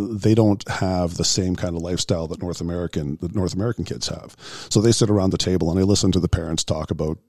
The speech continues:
you know, politics. They talk about, uh, the local government. They talk about the, um, um, the religion, the religion, the different religions in the region. And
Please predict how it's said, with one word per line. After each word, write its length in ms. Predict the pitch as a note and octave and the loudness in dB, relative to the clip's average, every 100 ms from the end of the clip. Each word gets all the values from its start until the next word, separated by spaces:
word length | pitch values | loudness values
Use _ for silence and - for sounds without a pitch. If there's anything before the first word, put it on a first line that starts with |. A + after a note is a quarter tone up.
| - | -6
you 80 | D#2+ | -4
know, 100 | D#2+ | 0
politics. 540 | - F2+ D#2 - - | 2 2 0 -4 -6
They 100 | E2 | -4
talk 240 | - E2+ | -2 -2
about, 420 | F#2+ D2+ E2 - F#2 | -2 -2 -4 -4 -4
uh, 340 | E2+ E2+ E2+ | -4 -4 -4
the 120 | F#2+ | 0
local 260 | F2+ F#2 F#2+ | 2 2 0
government. 380 | D#2+ C#2+ D2 - | -4 -4 -6 -4
They 80 | |
talk 240 | - E2+ F#2 | -2 0 0
about 320 | E2+ E2+ E2 | 0 -2 -2
the, 320 | F#2+ E2+ E2 | -4 -2 -4
um, 720 | D#2+ E2 E2 D#2 D2 C#2+ - - | -6 -6 -8 -10 -12 -14 -14 -8
um, 540 | E2+ D2 C#2 C2 B1 - _ _ _ - - | -8 -8 -10 -14 -16 -18 _ _ _ -12 -4
the 160 | F#2+ F2 | -2 2
religion, 600 | F2+ G2+ F#2 E2+ D#2 - | 2 2 2 0 0 -2
the 140 | E2 | -4
religion, 580 | D#2+ E2+ F2 F2+ E2 E2+ | -2 0 2 2 2 0
the 100 | F2 | -2
different 240 | E2+ F2+ | -2 -2
religions 360 | E2 F2+ F2 E2 | -2 0 0 -2
in 60 | E2+ | -2
the 80 | |
region. 420 | D#2+ F#2+ E2+ C#2 - - - - - _ - | 0 -2 -2 -4 -8 -14 -16 -20 -20 _ 2
And 340 | A2 G2+ G#2 | 6 8 6